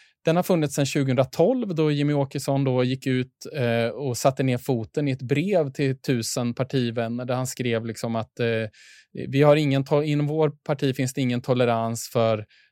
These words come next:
personer som uttrycker sig rasistiskt eller extremistiskt." Eh, och så var det lite andra formuleringar också i det där brevet. Och sen dess så säger S D själva att de har uteslutit runt tvåhundra personer. Ganska ofta så är det personer som är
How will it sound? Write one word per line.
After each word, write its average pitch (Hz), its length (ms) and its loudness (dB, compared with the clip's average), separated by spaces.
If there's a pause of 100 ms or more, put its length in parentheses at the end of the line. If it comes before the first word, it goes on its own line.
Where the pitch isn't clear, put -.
(140)
personer 117 500 0
som 120 160 -2
uttrycker 117 360 -2
sig 113 180 0
rasistiskt 123 840 -2
eller 117 380 2
extremistiskt." 120 1500 -4
Eh, 110 280 0
och 113 140 -2
så 120 60 -2
var 113 140 2
det 110 60 0
lite 110 220 -2
andra 113 240 0
formuleringar 110 680 -4
också 113 280 -8
i 117 40 -6
det 117 100 -8
där 113 140 -2
brevet. 117 420 -4 (380)
Och 135 80 -8
sen 135 160 2
dess 165 360 2
så 165 200 0 (560)
säger 131 240 2
S 131 220 0
D 131 120 -2
själva 135 380 2
att 170 80 0
de 170 120 -2
har 156 60 2
uteslutit 131 680 -4
runt 123 300 -4 (140)
tvåhundra 135 580 2
personer. 135 680 -6 (400)
Ganska 143 360 0
ofta 139 340 -2
så 139 100 0
är 127 100 4
det 123 80 0
personer 120 520 -2
som 117 200 -4
är 110 240 -4